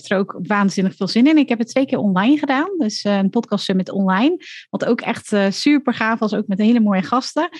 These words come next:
En nu, eh, ja, nu inderdaad live in beeld en geluid in Hilversum. En echt, ja, ik wilde gewoon echt een podcastwaardige locatie. En ik dacht, waar kan dat nu beter dan,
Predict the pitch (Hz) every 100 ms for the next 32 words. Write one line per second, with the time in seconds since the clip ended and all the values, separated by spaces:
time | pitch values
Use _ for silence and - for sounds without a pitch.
0 | - - - 220 214 208 202 190 175 175
1 | 185 185 175 196 196 - - 185 185 175
2 | 175 175 - 202 214 214 202 - 226 214
3 | 202 190 185 - 180 180 175 - 180 180
4 | 170 156 185 180 175 175 - - - -
5 | - 269 370 349 339 262 339 302 254 370
6 | 381 302 277 214 277 359 320 269 220 -
7 | 240 196 190 196 240 - 175 277 415 392
8 | 294 233 220 202 226 330 254 240 226 226